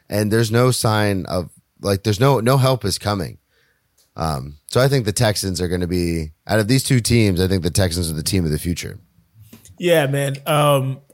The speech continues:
Speaker 2: I was watching this game while, uh, I was watch-, was it the start of this game? What, what, what hap-, what was happening midway through the game? I think I was, I was, that's what,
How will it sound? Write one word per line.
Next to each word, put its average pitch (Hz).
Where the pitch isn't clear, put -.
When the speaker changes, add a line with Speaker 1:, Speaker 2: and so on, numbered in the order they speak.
Speaker 2:
I 147
was 180
watching 151
this 139
game 123
while, 117
uh, 110
I 175
was 220
watch-, 247
was 190
it 302
the 311
start 247
of 285
this 302
game? 294
What, 294
what, 302
what 302
hap-, 277
what 302
was 302
happening 135
midway 120
through 113
the 107
game? 107
I 175
think 202
I 185
was, 143
I -
was, 143
that's 139
what, 120